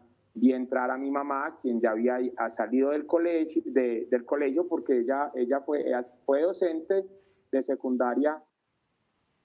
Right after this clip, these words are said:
Salí del colegio de ella, recoger a mi hermana del colegio donde estudiaba y llegar a la casa. Y por supuesto ver la expresión de mi madre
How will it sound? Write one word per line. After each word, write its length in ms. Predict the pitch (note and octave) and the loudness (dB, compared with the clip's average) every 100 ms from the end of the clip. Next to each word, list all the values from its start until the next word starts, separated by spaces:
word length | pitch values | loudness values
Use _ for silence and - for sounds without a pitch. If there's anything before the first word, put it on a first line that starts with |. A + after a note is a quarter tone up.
| _ | _
Salí 340 | - C3 C3 | -2 0 2
del 180 | C#3+ D#3 | 2 2
colegio 360 | F3 E3+ E3+ F3 | 0 2 2 2
de 140 | F3 | 2
ella, 200 | E3 E3+ | 0 0
recoger 400 | D#3+ C#3 C3 B2+ | 0 -2 0 2
a 60 | C#3+ | 0
mi 100 | E3 | -2
hermana 320 | D#3+ E3 E3 | -2 -2 -2
del 100 | E3 | -2
colegio 280 | F3 E3 E3 | 0 0 0
donde 180 | D#3+ E3 | 0 0
estudiaba 440 | E3+ D#3+ D#3+ D#3+ - | 2 2 2 -2 -2
y 100 | B2 | 0
llegar 280 | B2 A#2 | 0 0
a 60 | A2+ | -2
la 160 | A2+ - | -2 -6
casa. 300 | F2 - - _ _ _ _ _ _ _ _ | -12 -14 -20 _ _ _ _ _ _ _ _
Y 120 | C3+ | 2
por 200 | - C3 | 2 0
supuesto 600 | - B2+ C3 A#2+ A#2+ C#3 | 0 0 0 0 0 0
ver 220 | C#3 C#3+ | 2 2
la 120 | C#3+ C#3+ | 0 -2
expresión 760 | - C3 A#2+ B2+ A#2+ A#2 A2+ | -2 -2 0 2 0 0 0
de 100 | C3 | 0
mi 120 | C3+ | 2
madre 560 | A#2+ A#2 A2+ A2+ C3 | 2 2 2 2 2